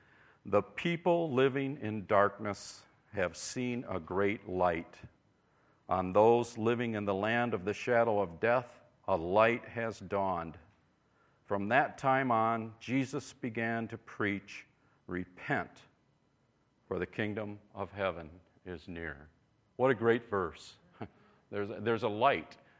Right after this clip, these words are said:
You know, and that light, uh, you know, the, the old-time prisoners down there at Angola,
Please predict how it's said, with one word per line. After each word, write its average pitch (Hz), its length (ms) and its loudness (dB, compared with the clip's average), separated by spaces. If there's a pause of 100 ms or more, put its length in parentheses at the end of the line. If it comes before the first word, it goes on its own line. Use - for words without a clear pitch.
(140)
You 113 100 -2
know, 120 140 4
and 123 80 2
that 131 200 4
light, 123 380 4
uh, 107 300 0 (100)
you 120 80 -4
know, 123 240 -2 (600)
the, 104 180 0
the 107 160 -4
old-time 131 580 2
prisoners 110 460 -8
down 104 240 -2
there 104 180 -2
at 98 80 -4
Angola, 101 560 0